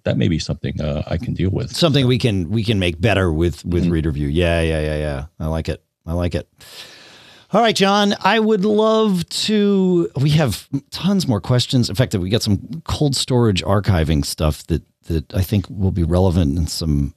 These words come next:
Speaker 2: might be, might even get some, some migration stuff, but we've got cool stuff found coming, lots of stuff. What I wanna do right now, John, is I would love to talk about our first two sponsors, if that works for you, my friend.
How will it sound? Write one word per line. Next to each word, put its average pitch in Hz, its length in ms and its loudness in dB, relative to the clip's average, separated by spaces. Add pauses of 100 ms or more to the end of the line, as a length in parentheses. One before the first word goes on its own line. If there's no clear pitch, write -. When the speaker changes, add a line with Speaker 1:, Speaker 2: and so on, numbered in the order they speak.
Speaker 2:
might 147 240 0
be, 190 100 -4
might 135 220 2
even 110 180 2
get - 160 -2
some, - 140 -6
some - 180 -6
migration 92 460 -4
stuff, 98 220 -4
but 107 80 -4
we've 117 120 -2
got 160 280 0
cool 214 200 2
stuff 156 220 0
found 185 380 0
coming, 180 580 0
lots 160 300 -2
of 143 60 -4
stuff. 156 280 0 (380)
What 135 100 0
I 143 40 2
wanna 170 160 2
do 156 120 2
right 139 160 0
now, 160 200 2
John, 165 360 0
is 131 340 -2
I - 60 -2
would 120 180 0
love 151 320 2
to - 100 -10
talk 135 340 -2
about 127 480 0
our 120 340 2
first - 720 -2
two 123 380 0
sponsors, 113 560 0
if 82 140 -4
that 76 160 0
works 73 200 -4
for - 140 -4
you, 71 140 -2
my 60 160 -4
friend. 60 320 -10